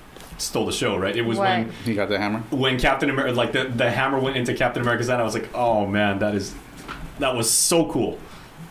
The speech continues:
Speaker 2: Hmm.
Speaker 3: Yeah.
Speaker 1: That was amazing. And, like, and just the reaction of everybody in the theater and just, like, the way they, they played it out, and then, then the fight afterwards and the way he went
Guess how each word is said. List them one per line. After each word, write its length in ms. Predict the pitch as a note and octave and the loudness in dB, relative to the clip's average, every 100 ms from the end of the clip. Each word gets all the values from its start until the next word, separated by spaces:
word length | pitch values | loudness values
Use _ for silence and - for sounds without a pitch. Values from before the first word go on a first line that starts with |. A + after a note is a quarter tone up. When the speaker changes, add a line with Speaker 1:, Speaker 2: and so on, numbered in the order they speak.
| - - D#3+ D#3+ - - - - - - - - - | -18 -18 -16 -12 -8 -8 -8 -16 -20 -20 -20 -18 -6
Speaker 2:
Hmm. 180 | C#4 C4 - | -2 -2 0
Speaker 3:
Yeah. 240 | A2 G#2+ - | 0 0 2
Speaker 1:
That 180 | B2+ B2 | 2 2
was 120 | G#2+ | 0
amazing. 440 | G2+ G2 F2+ E2+ - - - - - - - - - | 2 0 -2 -6 -10 -14 -16 -18 -18 -18 -14 -8 -2
And, 180 | A#2 | 0
like, 200 | A2 G#2 C3 | 0 -2 -2
and 260 | A2+ - - C3 D#3 A#2+ | -2 -2 -6 -6 -4 -2
just 340 | C#3 D#3+ C3 | -2 -2 -2
the 80 | B2 | 2
reaction 600 | A#2+ C3 E3 - E3+ D#3+ | 4 4 4 2 2 2
of 260 | C3+ A#2+ | 2 2
everybody 440 | B2+ C3+ C3+ C#3 C3+ | 2 0 2 2 2
in 80 | A2 | 0
the 60 | |
theater 420 | A2 C#3 C3+ C3+ C3+ | 2 2 4 2 2
and 140 | G#2+ | 0
just, 180 | A2+ - | 0 -2
like, 140 | G#2 | -2
the 60 | A#2 | 0
way 180 | G#2+ B2 | 0 2
they, 260 | B2 A2+ - - - | 2 0 -2 -10 -8
they 120 | C3+ A#2+ | -2 0
played 240 | C#3 C3+ | 2 2
it 80 | A#2+ | 4
out, 160 | B2 | 2
and 100 | A#2+ | 2
then, 240 | A#2 A2+ - | 0 0 -2
then 180 | A#2 A2+ | 0 0
the 80 | A2 | 0
fight 280 | - B2+ B2+ | 0 0 2
afterwards 400 | B2 C3+ B2 A2 | 0 2 0 0
and 80 | A#2 | 0
the 60 | |
way 200 | A2 A#2+ | 2 2
he 160 | A#2 C3+ | 2 -2
went 300 | A2+ A2 G2+ | -2 -2 -4